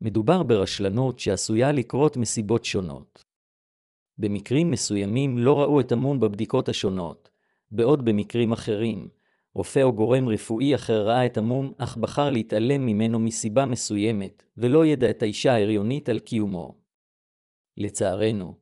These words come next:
שמענו על מקרים רבים שכאלו שהובילו בסופו של דבר ללידה של תינוק עם מומים קלים וקשים כאחד. הסוג הנפוץ שתיים של רשלנות רפואית בהיריון,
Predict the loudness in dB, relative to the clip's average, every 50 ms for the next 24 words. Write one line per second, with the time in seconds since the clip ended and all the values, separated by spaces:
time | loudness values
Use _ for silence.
0 | _ _ _ _ _ -8 -4 -2 0 2 2 2 4 4 4 4 2 0 -2 0
1 | 0 0 2 2 0 0 0 0 0 0 0 -2 -2 -4 -4 -2 0 2 2 2
2 | 2 0 0 0 0 0 0 2 0 0 2 2 0 0 -2 -4 -4 -2 -2 -4
3 | -2 -2 -2 0 0 2 2 2 2 2 2 2 2 2 2 2 2 2 2 2
4 | -2 -4 -4 -4 -4 -2 -2 -2 -2 -2 -4 -8 -8 -6 -2 0 0 0 0 0
5 | 0 -2 -2 -2 0 0 0 0 0 -2 -2 -4 -4 -4 -4 -4 -6 -4 -4 -4
6 | -4 -2 0 -2 -2 -2 -4 -4 -6 -6 -6 -8 -14 -20 -20 _ _ _ _ _
7 | _ _ _ _ _ _ _ _ _ _ _ _ _ _ -6 -4 -2 0 0 2
8 | 2 2 2 0 -4 -2 0 0 0 -2 -4 -10 -10 -10 -10 -10 -4 0 2 2
9 | 2 2 0 0 -2 0 0 0 0 -2 -2 -2 0 0 0 -2 -2 -2 -2 -4
10 | -2 -2 -2 0 0 0 0 0 -2 0 0 2 2 2 2 0 0 -2 -4 -4
11 | -8 -10 -14